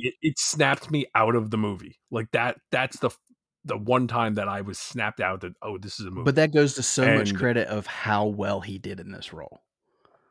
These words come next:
Speaker 1: Oh, yeah, there's only, so <laughs> I forget, still even watching this movie, I forget that it's Heath Ledger. The only time is that scene because it makes you think of that.
Speaker 2: Mm-hmm.
Speaker 1: And when he takes the mask off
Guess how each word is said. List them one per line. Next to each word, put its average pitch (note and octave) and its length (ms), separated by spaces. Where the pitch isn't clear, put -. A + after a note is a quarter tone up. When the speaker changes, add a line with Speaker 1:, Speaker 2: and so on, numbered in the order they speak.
Speaker 1:
Oh, E3+ 140
yeah, C3 120
there's D3+ 200
only, A3 280
so F3 240
<laughs> - 280
I A3+ 180
forget, A#2 500
still C#4 380
even B2 180
watching G#2 260
this G2 100
movie, G2+ 220
I G2 40
forget G2 240
that F#2 100
it's F2+ 120
Heath G2+ 180
Ledger. E2+ 240
The G2+ 200
only F#3 280
time C3 300
is A2 160
that C3+ 280
scene D3 240
because B2+ 220
it A2+ 40
makes G#2+ 240
you A2 80
think A2 200
of C#3+ 60
that. F2 180
Speaker 2:
Mm-hmm. G2+ 100
Speaker 1:
And C3 180
when B2 120
he A#2 300
takes C#3 420
the A#2+ 340
mask A2 560
off A2+ 320